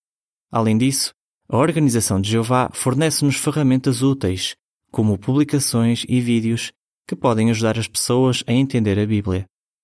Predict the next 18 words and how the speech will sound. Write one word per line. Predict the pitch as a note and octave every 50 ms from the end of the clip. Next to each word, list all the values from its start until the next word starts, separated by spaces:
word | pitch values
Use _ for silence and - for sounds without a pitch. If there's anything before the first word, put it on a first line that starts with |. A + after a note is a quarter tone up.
| _ _
Está | - - - A#2+ B2
a |
aprender | C3 B2+ - B2 A#2+ B2+ B2+ B2
a | B2
usar | A2+ A2 A2 A2+ A2+ A#2 A2+
bem | G#2 A2+ A#2 C3 C#3 C3+
essas | C3+ C3 - C3+
ferramentas? | - - - - C3+ C3 C3+ C#3+ C#3+ - D#3 - - - - _ _ _ _ _ _ _ _ _ _ _ _ _ _ _ _ _ _ _ _ _ _ _ _ _
A | -
legenda | A2 A2+ A2 A#2+ D3+ D#3+ D#3+ D#3+
da | D3 D#3
imagem | C#3+ A#2+ G2+ G2 F#2+ F#2+ G2 G2+
relacionada | - D3 D3+ D3 - - A2 F#2+ F#2+ G#2
com | G2 - B2+ C3
o | B2
parágrafo | C3 A#2 G2 F#2 F#2 G2 G2 G2 - -
dezoito | - A#2+ A#2+ B2 B2+ C3 B2+ - -
diz: | - G#2 F2+ F2 - - - - -